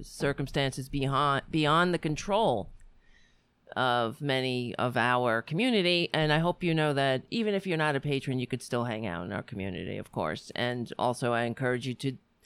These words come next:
join our Discord page. And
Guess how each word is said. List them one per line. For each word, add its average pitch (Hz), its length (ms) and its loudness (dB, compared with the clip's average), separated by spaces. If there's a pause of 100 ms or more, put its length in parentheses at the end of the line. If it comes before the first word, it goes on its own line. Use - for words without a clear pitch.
(400)
join 220 240 6
our 196 120 8
Discord 156 540 2
page. 143 600 2 (400)
And 143 960 0